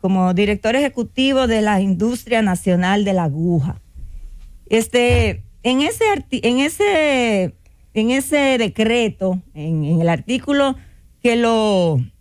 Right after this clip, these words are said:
que lo nombra, también se instruye a coordinar con el map la reestructuración de dicha institución.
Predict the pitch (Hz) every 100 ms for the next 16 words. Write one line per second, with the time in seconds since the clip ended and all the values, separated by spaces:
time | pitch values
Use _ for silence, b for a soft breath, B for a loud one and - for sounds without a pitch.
0 | - 214 220 214 233 254 226 185 185 190
1 | 214 214 233 277 311 294 - 226 247 226
2 | 185 180 196 190 190 208 247 247 226 202
3 | 185 - 190 190 202 233 294 320 254 233
4 | 233 196 190 - 277 285 220 202 185 185
5 | 165 170 - 135 - 98